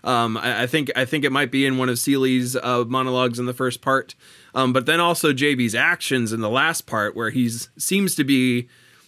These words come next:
a, a, an interpretation of what he's doing in the last scene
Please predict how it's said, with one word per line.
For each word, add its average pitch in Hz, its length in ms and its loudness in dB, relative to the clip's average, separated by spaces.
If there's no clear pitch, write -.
a, 120 120 -4
a, 190 240 -2
an 233 180 4
interpretation 151 960 2
of 147 180 0
what 151 140 2
he's 156 160 -2
doing 151 280 4
in 135 100 0
the 127 80 2
last 123 320 2
scene 113 420 -2